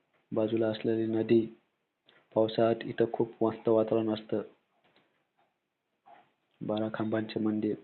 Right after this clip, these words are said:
पाठीमागं असणारे बघा, मंदिर अगदी सुंदर. गणपतीरायांची मूर्ती,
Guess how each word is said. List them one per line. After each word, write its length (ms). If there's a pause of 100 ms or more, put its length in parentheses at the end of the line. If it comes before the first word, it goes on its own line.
पाठीमागं 520
असणारे 380 (4000)
बघा, 240 (2750)
मंदिर 380
अगदी 220
सुंदर. 460 (2250)
गणपतीरायांची 720
मूर्ती, 520